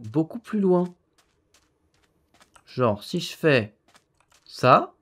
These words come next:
J'ai l'impression que les flèches vont plus loin, hein.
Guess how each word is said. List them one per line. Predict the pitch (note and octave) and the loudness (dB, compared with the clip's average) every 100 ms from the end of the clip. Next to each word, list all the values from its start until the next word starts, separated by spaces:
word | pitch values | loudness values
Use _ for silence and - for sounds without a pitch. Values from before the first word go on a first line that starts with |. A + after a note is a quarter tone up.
| _ _ - - _ _ _ _ _ _ _ _ _ _ _ _ _ _ _ _ _ - _ _ _ _ _ _ _ | _ _ -18 -18 _ _ _ _ _ _ _ _ _ _ _ _ _ _ _ _ _ -20 _ _ _ _ _ _ _
J'ai | - A#2+ | -4 -4
l'impression | - D3 C#4 | 0 -2 0
que | A3 | -2
les | |
flèches | E3+ C4 | 0 -2
vont | G3+ E3 | -2 -6
plus | D3 D3+ | -4 -2
loin, | B2 A2+ G#2 G#2+ | 0 2 2 0
hein. | F#3+ | -2